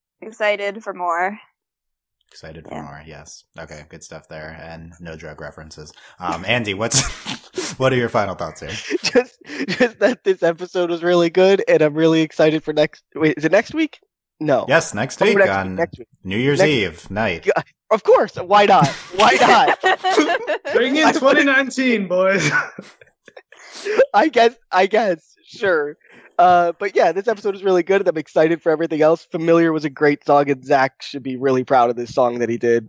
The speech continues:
Speaker 3: and I love the Pebbles so much. Sarah, I, I stan the Pebbles so much.
Speaker 1: Yes, we're co-standing the Pebbles.
Speaker 3: Yes.
Speaker 2: Co-standing the Pebbles. Okay, I'll be over here standing the walls, or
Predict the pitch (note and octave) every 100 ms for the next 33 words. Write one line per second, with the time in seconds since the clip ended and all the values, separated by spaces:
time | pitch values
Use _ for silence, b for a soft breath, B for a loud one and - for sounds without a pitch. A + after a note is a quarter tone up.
0 | _ - A#2+ A#2 A2+ A#2 G2+ - B2+ B2+
1 | C3 A#2 A#2+ B2+ A#2+ A#2+ C3+ A#2+ G#2+ -
2 | _ _ _ _ - D3+ C#3+ C3+ B2+ C3
3 | - C3+ C3+ - C3+ B2+ A#2+ A#2+ A2+ A2+
4 | - A#2 A2+ G#2+ - - A3 G#3+ G#3+ -
5 | A3 G#3+ - A3 G3+ F#3 F3+ D#3+ E3 F#3+
6 | - - - - - B2+ B2+ F#2 G2+ F#2+
7 | F#2+ F#2 E2+ E2 F#2+ F#2 F2 G2+ A2+ G#2+
8 | F#2+ G2 - F2+ F2 D#2 D2+ D#2 D2 F2
9 | F2 D#2+